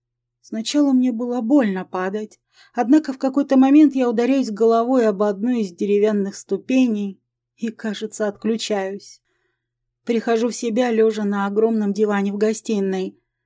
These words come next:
Отдалённо слышу какие-то голоса. Меня сильно подташнивает, да ещё болит голова. Всё тело ноет.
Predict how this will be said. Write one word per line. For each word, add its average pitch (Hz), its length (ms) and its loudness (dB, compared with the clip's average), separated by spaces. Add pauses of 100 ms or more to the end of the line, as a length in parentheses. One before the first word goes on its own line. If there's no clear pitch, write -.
Отдалённо 269 520 4
слышу 262 320 -4
какие-то 247 500 -4
голоса. 226 720 -2 (420)
Меня 240 300 -4
сильно 240 320 -8
подташнивает, 226 920 -4 (160)
да 220 80 -4
ещё 233 400 -6
болит 220 360 -4
голова. 233 680 -4 (220)
Всё - 180 -10
тело 240 320 -6
ноет. 247 500 6